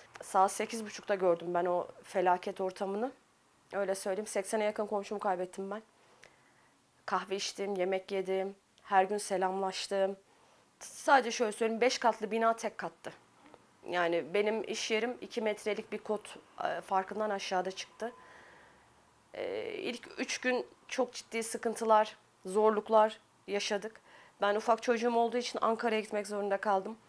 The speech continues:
Çünkü burada yapacak hiçbir şeyim yoktu. Ankara'da dört buçuk ay kadar kaldım. Ee, ilk bir ay zaten odadan çıkmadım ben. Çıkamadım. Yani yasımı yaşamak istedim. Her şeyden vazgeçmiştim ben. Daha önceden rezervasyon yaptıran,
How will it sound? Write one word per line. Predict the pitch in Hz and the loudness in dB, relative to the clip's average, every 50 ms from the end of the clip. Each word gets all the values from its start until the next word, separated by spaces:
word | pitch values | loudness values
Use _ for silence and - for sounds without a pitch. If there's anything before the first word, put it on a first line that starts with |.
| - - - - - _ | -20 -20 -20 -20 -20 _
Çünkü | - 226 220 190 | -6 -6 -4 -2
burada | 208 220 | 0 0
yapacak | 214 208 - 214 202 - | 0 0 -2 -6 -6 -6
hiçbir | 233 220 - - - | -10 -10 -10 -8 -6
şeyim | - 214 190 190 190 185 | -2 -2 0 0 2 4
yoktu. | 185 185 185 - - - 233 247 - - - - - - - - - - - _ _ _ | 2 2 2 -2 -8 -10 -10 -10 -10 -16 -20 -20 -20 -20 -20 -20 -20 -20 -20 _ _ _
Ankara'da | - 208 233 226 - 254 240 240 240 - | 4 4 4 4 4 4 4 4 4 6
dört | 233 240 247 247 - | 6 6 6 6 2
buçuk | - - 240 233 | -6 -4 2 4
ay | 233 226 226 | 4 4 4
kadar | 226 233 226 226 214 214 220 - - - _ _ _ | 2 0 2 4 4 2 2 -2 -12 -20 _ _ _
kaldım. | - 214 233 220 220 208 196 214 220 220 - _ _ _ _ _ - _ _ _ _ _ _ _ _ _ _ _ _ - | -2 2 4 4 4 4 2 -4 -6 -8 -12 _ _ _ _ _ -20 _ _ _ _ _ _ _ _ _ _ _ _ -2
Ee, | - 180 185 185 180 180 175 - - - - - | 0 2 2 2 0 -2 -2 -4 -6 -8 -6 -4
ilk | 214 226 214 - _ | -4 -4 -4 -2 _
bir | 247 240 | 6 8
ay | 233 233 | 8 8
zaten | 220 226 214 214 - 240 | 8 6 4 4 4 0
odadan | 226 214 208 214 208 202 202 | 0 0 0 0 0 0 -2
çıkmadım | 196 - - - 185 180 180 185 185 196 | -2 -6 -4 -2 -2 -2 -2 -2 -2 -4
ben. | 202 233 247 - _ _ _ _ _ _ _ _ _ _ _ _ _ _ - | -4 -4 -6 -12 _ _ _ _ _ _ _ _ _ _ _ _ _ _ -10
Çıkamadım. | - - - 220 214 196 180 175 170 165 170 - - | -10 -2 2 4 6 6 6 4 4 2 -6 -4 0
Yani | 190 185 180 185 190 | 2 2 4 4 4
yasımı | 190 202 - - 214 208 202 | 4 4 2 -2 -2 0 0
yaşamak | 190 185 185 - 180 180 170 170 - | 0 -2 -2 -2 0 -2 -2 -2 -4
istedim. | - - - - 185 185 196 214 226 - - _ - - - - - - | -10 -10 -2 -2 -2 -2 -2 -6 -10 -14 -18 _ -20 -20 -20 -20 -18 0
Her | - 240 226 | 2 2 2
şeyden | 220 - 185 165 170 156 165 | 2 0 0 0 0 2 2
vazgeçmiştim | 165 175 175 - 180 185 - 196 190 - - 202 208 220 | 0 0 0 0 -4 -4 -4 -6 -8 -6 -6 -6 -4 0
ben. | 240 277 320 - - - - - | 0 0 0 -2 -8 -18 0 8
Daha | - 254 277 277 | 10 10 10 10
önceden | 269 269 262 226 254 254 247 | 6 6 4 6 4 6 6
rezervasyon | 247 247 240 254 240 247 247 247 247 - - 254 247 | 4 6 8 8 8 10 10 6 6 6 0 0 2
yaptıran, | 240 226 214 220 - - 220 208 196 208 | 4 4 4 4 2 0 2 4 4 4